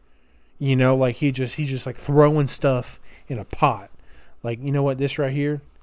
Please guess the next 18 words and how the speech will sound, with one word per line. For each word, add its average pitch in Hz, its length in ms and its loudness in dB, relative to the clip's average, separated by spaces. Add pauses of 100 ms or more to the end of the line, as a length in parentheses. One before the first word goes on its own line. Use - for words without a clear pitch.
(340)
this, 131 360 -4
uh, 117 340 -4
this 117 320 -4 (140)
oregano, 165 760 8 (460)
bam, 117 560 4
into 120 160 -4
the 113 60 -4
pot. 104 300 -2 (760)
Rosemary, 170 680 2 (240)
bam, 127 520 2
into 110 140 -4
the 107 60 -6
pot. - 280 -6 (100)
Thyme, 170 560 0 (600)
bam. 123 580 -4 (1200)
Um, 110 500 -10 (140)
um, 110 460 -10
um, 113 600 -8